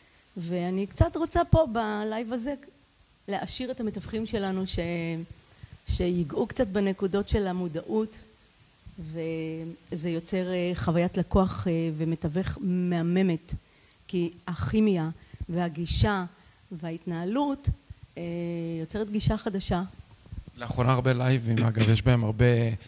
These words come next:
Speaker 2: אה, אלמנטים של הקשבה. אה, היה לנו לייב על משא ומתן, זה גם חזר על עצמו, על התחושות. אה, אה, זה, זה משהו שאני מתחיל, אה, אה, להרגיש שיש עליו דגש. לפני שאנחנו מתחילים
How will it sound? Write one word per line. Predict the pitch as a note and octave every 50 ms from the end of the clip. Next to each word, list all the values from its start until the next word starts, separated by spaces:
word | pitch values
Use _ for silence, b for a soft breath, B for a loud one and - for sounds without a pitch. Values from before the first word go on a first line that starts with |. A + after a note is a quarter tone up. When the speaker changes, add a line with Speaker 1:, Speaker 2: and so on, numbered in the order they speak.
| B B B B B _ _ -
Speaker 2:
אה, | D3 A#2+ A#2 A2+ A2+ G#2+ G#2+ G#2+ G#2+ G#2+ G#2+ G#2 G#2 G#2+ A2+ - - - -
אלמנטים | B2 A#2 A#2 A#2 A#2 B2 C3 C3 - - C3 A#2+
של | G#2+ - - C3 B2 A#2 A#2 A2+ - -
הקשבה. | G#2+ - - - - - A2 G2+ F#2 F2+ A2 C3 D3+ E3+ D#3+ D3+ C3+ B2 A2+ G#2+ G2+ b b b b b b b b b b b - -
אה, | B2+ A#2
היה | A2 A2 A2 A#2
לנו | B2 B2 A#2+
לייב | A#2 A#2 B2 A2+
על | A#2+
משא | A#2 A2+ G#2+ - - A#2+
ומתן, | A2 A2 G#2+ - - C#3+ C#3 C#3 C3+ B2+
זה | A2 G2+ A2
גם | G#2+ B2 C3 B2
חזר | A#2+ D3 A#2 A#2 C3 A#2 A#2
על | A#2 A2+
עצמו, | A2 - - A2+ A#2 A2+ A2 G#2+ G#2+ G#2+
על | G#2 G#2
התחושות. | G#2 - - - G#2 - - - E3 F3 D#3 D3 B2+ - - - b b b b b b b b b _ -
אה, | A#2 A2+ A2 A2 A2 A2 A2 A#2 - - A#2+
אה, | A2+ A2 G#2+ A2 A2+
זה, | G#2 F#2 G#2+ A2 -
זה | A#2 G2 A2+ A2
משהו | A2+ B2+ C#3 E3 E3
שאני | - D3 C#3 B2 A#2+ B2 A#2+
מתחיל, | A#2+ A#2 A2+ - - D3 D3 D3 D3+ D3+
אה, |
אה, | C#3+ C#3 C3+ C3 B2+ C3 C3+ C#2 - - A#2 A#2 A2+ G#2+
להרגיש | A2+ A#2 A2+ A2 G#2 G#2 G#2+ B2+ C#3+ C3
שיש | C3+ B2+ A#2
עליו | B2 A#2 A2+ G#2+
דגש. | A#2 A2 G2+ G#2+ F#2 - - - - B B B B B B B B B B B - - F#3
לפני | - A#2+ - - A#3
שאנחנו | - G3 E3+ C3+ A#2
מתחילים | - - - G#2+ F#2+ G2+ G2+ G2+ A2+